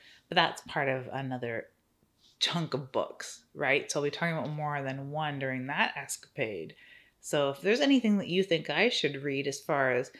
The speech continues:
AuthorTube books about writing by horror authors, or of course, if you own anything like this or can recommend any Canadian little small bookstores or other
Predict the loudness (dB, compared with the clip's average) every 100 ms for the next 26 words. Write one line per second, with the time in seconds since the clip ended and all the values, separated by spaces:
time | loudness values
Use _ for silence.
0 | -20 _ 2 4 6 4 2 4 4 4
1 | 2 0 -2 2 2 4 2 2 2 2
2 | 6 6 6 -2 -2 -2 -2 0 0 0
3 | -4 -4 -10 -20 -20 -18 4 8 10 8
4 | 4 -2 0 2 2 -2 0 2 2 2
5 | 2 2 2 4 4 2 0 0 4 2
6 | 2 0 2 4 2 0 2 2 2 0
7 | 0 0 -2 -4 -6 -6 -2 0 2 4
8 | 2 0 0 2 0 -2 0 0 2 0
9 | 0 -2 -2 -4 -2 0 -2 2 4 4
10 | 4 4 2 0